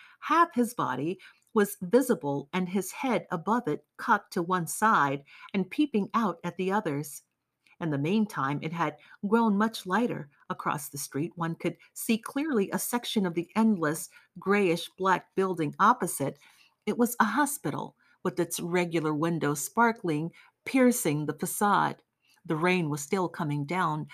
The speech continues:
but only in large, separately visible drops that were also pelting the ground literally one at a time.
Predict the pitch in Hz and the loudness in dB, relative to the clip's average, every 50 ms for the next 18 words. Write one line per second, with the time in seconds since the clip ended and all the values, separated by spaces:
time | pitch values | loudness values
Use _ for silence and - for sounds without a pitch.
0 | - - - - 220 208 - - 247 320 359 359 330 240 - 226 214 208 196 190 | -18 -20 -6 -4 -4 -2 0 2 2 2 2 0 0 2 4 6 6 6 8 6
1 | 202 214 220 214 208 202 - - - - - - - 254 254 - 214 185 - 202 | 6 6 6 6 4 2 -2 -6 -8 -8 -2 0 0 0 0 0 -2 -2 0 0
2 | 196 185 165 196 190 175 185 - 175 170 165 - - 220 214 170 - - - - | 0 2 0 0 0 0 0 0 0 -2 -2 0 2 2 4 4 2 0 -4 -6
3 | 170 - - 180 175 - - - - - - - - 339 339 - - 302 240 208 | -6 -4 -2 -2 -4 -4 -6 -10 -18 -20 2 4 6 6 6 4 4 4 4 4
4 | 214 - - - - 240 226 226 - 220 190 185 175 175 165 - 190 196 202 196 | 2 -2 -6 -4 -2 -2 -2 -2 0 0 0 2 0 -2 -4 -4 -2 0 2 2
5 | 180 170 170 165 170 196 233 262 285 233 175 160 151 156 156 160 156 180 226 240 | 2 2 0 -2 -2 -2 0 0 0 0 0 0 0 -2 -2 -2 0 0 2 2
6 | 214 165 160 - 170 170 180 180 - - - 254 254 226 190 151 143 147 160 | 2 2 0 -2 -4 -4 -4 -6 -6 -4 -2 0 0 2 2 0 0 -4 -6